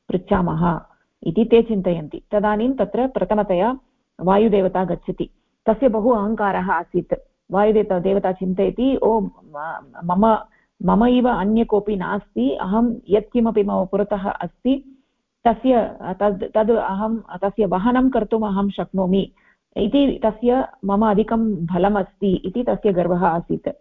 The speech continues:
तर्हि सः गत्वा पृच्छति, अ, पर-, तत्र ज्योतिस्वरूपं पृच्छति, "भवान् कः?" इति पृच्छति।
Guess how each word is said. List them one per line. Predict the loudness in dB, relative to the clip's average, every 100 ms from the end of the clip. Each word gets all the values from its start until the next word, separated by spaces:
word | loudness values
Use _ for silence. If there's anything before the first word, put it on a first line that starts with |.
| _ _ _ _ _ _ _
तर्हि | 0 2 2
सः | 4 2
गत्वा | 2 0 0 -2
पृच्छति, | 0 -2 -2 -4 -6 -10 _ -12
अ, | -8
पर-, | -2 2 2 2 -2 -4
तत्र | 0 2 2 -2
ज्योतिस्वरूपं | 0 2 2 2 2 2 -2
पृच्छति, | -6 -6 -4 -4 -6 _ _ _ _ -2
"भवान् | 2 4 2 2
कः?" | 0 0 0 -4
इति | -6
पृच्छति। | -4 -4 -4 -4 -6